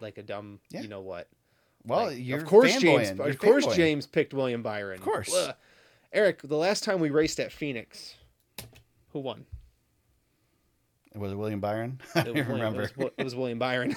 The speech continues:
Speaker 1: <laughs>
Speaker 2: Yeah.
Speaker 1: So
Speaker 2: Yeah, how many pe-, how many times have people gone back to back on tracks with this
Speaker 1: Not
Speaker 2: car?
Speaker 1: very often. Yeah, not very often.
Speaker 2: Exactly.
Speaker 1: Not very often.
Speaker 2: Truex gonna win the championship. This is Truex's year, man.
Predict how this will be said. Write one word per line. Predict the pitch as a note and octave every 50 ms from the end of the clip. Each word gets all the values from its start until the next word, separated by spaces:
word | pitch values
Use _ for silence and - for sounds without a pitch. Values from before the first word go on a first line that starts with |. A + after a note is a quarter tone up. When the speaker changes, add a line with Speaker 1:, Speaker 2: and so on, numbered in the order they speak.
| - -
Speaker 1:
<laughs> | - A2+
Speaker 2:
Yeah. | G#2+ G#2 - - - - - - - - - - _ _ _ _ _ -
Speaker 1:
So | - - - - F#3 C3+ C#3 - _ _ -
Speaker 2:
Yeah, | C#3+ F3 E3 C3+
how | C3 D#3+ D#3+
many | F3 F3
pe-, | E3+ E3+ F3+ F#3 -
how | C#3 F3
many | G#3+ A3 G3+
times | - F#3+ F3+ F3+ F3+ D#3+
have | D3 -
people | D#3 C#3+ C#3+ C3+
gone | C#3 C#3 C3+
back | A#2 B2 B2 B2 -
to | A2+
back | G#2 A2 A#2 B2 -
on | F#2+ F#2+
tracks | - A#2 A2+ G#2+ - - - - - - - _ -
with | - G#2
this | - G3+ -
Speaker 1:
Not | F3+ G#3
Speaker 2:
car? | - -
Speaker 1:
very | D4 F#3+
often. | C#3 A#2+ - - D3+ D#3 - _ -
Yeah, | C4+ A#3+ -
not | D#3+ F3 G3
very | F#3 D#3 A#2+
often. | A2 - -
Speaker 2:
Exactly. | - A#2+ C#2+ - - - _ _ _ _ _ _ _ _ _ _ _ _ _ _ _ -
Speaker 1:
Not | F3+ E3+ -
very | C3+ A#2+
often. | - G2+ - - B2 A#2 - _ _ _ _ _ _ _ - _ _ _
Speaker 2:
Truex | - - B2+ A2 G2 - -
gonna | F#2+ E2+ D#2+
win | E2 D#2
the | -
championship. | - - G#1 - - A1+ - - A1 G1+ - _ _ _ _ _ _ _ _ _ -
This | C3+ - -
is | C3+ C3
Truex's | - - B2 A2 G#2 - G#2 F#2
year, | F#2 E2+ E2+ F2
man. | F2 E2+ E2+ F2+ F#2+